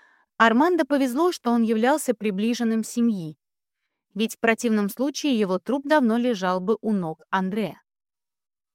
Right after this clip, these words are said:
Посторонним мужчинам всегда было запрещено прикасаться к женщинам клана. «Приятно познакомиться», Андреа кратко улыбнулась. О, со мной только на «ты»,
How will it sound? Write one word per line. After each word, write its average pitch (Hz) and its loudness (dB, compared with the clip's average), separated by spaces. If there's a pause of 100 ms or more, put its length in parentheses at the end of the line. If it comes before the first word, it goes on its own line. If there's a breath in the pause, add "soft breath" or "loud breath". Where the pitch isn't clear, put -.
(260)
Посторонним 311 4
мужчинам 294 2
всегда 247 0
было 269 0
запрещено 220 -4
прикасаться 214 -4
к 175 -12
женщинам 214 -4
клана. 165 -4 (680)
«Приятно 277 2
познакомиться», 190 -4 (380)
Андреа 202 0
кратко 180 -2
улыбнулась. 185 -4 (960)
О, 208 6 (300)
со 226 0
мной 214 4
только 285 2
на 330 2
«ты», 190 -4